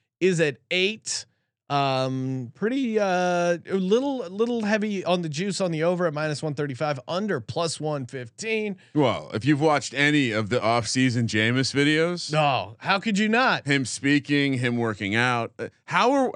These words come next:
Speaker 2: I, I'm following this dude into whatever kind of situation he wants to go into. Why not?
Speaker 1: <laughs>
Speaker 2: Passion. This guy's a
Speaker 1: I don't know if I'd follow him into <laughs> any
Speaker 2: Oh, you're
Speaker 1: situation
Speaker 2: right. Any
Speaker 1: on
Speaker 2: football,
Speaker 1: the field.
Speaker 2: football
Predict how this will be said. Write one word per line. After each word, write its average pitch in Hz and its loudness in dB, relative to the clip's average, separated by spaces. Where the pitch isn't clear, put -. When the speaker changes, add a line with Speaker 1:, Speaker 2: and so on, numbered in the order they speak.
Speaker 2:
I, 147 -6
I'm 165 2
following 170 2
this 123 -2
dude 104 0
into 113 0
whatever 120 2
kind 117 -2
of 95 -6
situation 101 -2
he 107 2
wants 95 0
to 92 -12
go 80 -4
into. 58 -14
Why 156 2
not? 185 0
Speaker 1:
<laughs> 170 0
Speaker 2:
Passion. 170 0
This 160 0
guy's 165 2
a 131 0
Speaker 1:
I - 4
don't 247 0
know 247 4
if 202 2
I'd 190 2
follow 180 2
him 165 -2
into 143 -2
<laughs> 135 -6
any 175 0
Speaker 2:
Oh, - -12
you're 160 -4
Speaker 1:
situation 131 0
Speaker 2:
right. - -14
Any 143 4
Speaker 1:
on 233 4
Speaker 2:
football, 170 4
Speaker 1:
the 180 4
field. 120 0
Speaker 2:
football 170 2